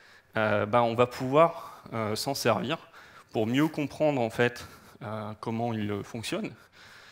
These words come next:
euh, avoir du coup du renseignement et le partager, euh,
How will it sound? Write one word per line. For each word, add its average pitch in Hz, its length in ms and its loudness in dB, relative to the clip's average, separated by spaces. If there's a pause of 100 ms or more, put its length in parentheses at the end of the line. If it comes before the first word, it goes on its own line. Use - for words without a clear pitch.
(180)
euh, 107 340 0 (560)
avoir 120 560 8
du 110 140 -8
coup 127 240 -8
du 113 180 -6
renseignement 113 640 -4
et 165 180 0
le 123 180 -4
partager, 123 540 2 (580)
euh, 107 140 0